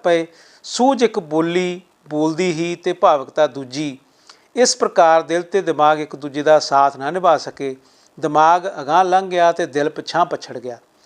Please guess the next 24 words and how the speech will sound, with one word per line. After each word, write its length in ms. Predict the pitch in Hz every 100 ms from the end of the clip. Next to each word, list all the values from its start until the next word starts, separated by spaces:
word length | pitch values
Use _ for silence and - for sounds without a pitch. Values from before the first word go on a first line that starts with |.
| - _ _ 262
ਇਸੇ 200 | 247 320
ਪ੍ਰਕਾਰ 440 | 311 262 254 254
ਹੀ 80 | 262
ਮਾਨਸਿਕ 880 | 226 196 196 - 214 - 214 214 214
ਕਸ਼ਮਕਸ਼ 580 | 208 165 208 190 - 233 202
ਅਧੀਨ 440 | 165 156 160 135 - _ _ _ _ 240
ਇਸਤਰੀ 320 | 226 240 233
ਅਤੇ 140 | 220
ਪੁਰਸ਼ 300 | 214 190 -
ਦੇ 120 | 190
ਸੁਭਾਅ 460 | 175 190 175 147 143
ਵਿੱਚ 220 | 143 143
ਵੀ 140 | 147 202 190
ਅੰਤਰ 360 | 165 - 180 185 _ _ -
ਉੱਭਰਨ 360 | 226 226 196 135
ਲੱਗੇ। 240 | 113 127 _ _ _ _ _ _ _ _ _ 277
ਘਰੋਗੀ 320 | 269 180 240
ਲੋੜਾਂ 320 | 254 233 233
ਦੀ 420 | 233 233 226 233 _ _ _ _ _ _ _ _ _ _ _ _ _ _ _ _ _ _
ਪੂਰਤੀ 520 | 226 220 208 233 226
ਪੁਰਸ਼ 400 | 226 214 196 -
ਨੇ 120 | 202
ਸੰਭਾਲ 420 | 202 220 214 190 180
ਲਈ। 200 | 185